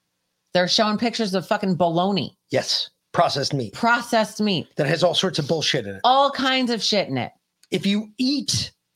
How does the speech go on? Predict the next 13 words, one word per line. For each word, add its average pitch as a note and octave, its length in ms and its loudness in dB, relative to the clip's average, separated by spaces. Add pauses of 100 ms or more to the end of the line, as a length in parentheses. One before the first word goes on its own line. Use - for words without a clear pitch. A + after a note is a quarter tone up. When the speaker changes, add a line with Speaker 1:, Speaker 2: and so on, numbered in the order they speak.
Speaker 1:
If A3+ 160 -2
you C4+ 160 0
eat D#4 160 2
all C#4+ 180 2
chemicals. D4 720 0 (1300)
Speaker 2:
Folks. - 440 2 (440)
Speaker 1:
Yeah. C4+ 320 0
Speaker 2:
Hey, D4 140 0
you B3 300 -2
know D4+ 120 2
what D#4+ 160 0
the D4 80 -2
best, B3 440 0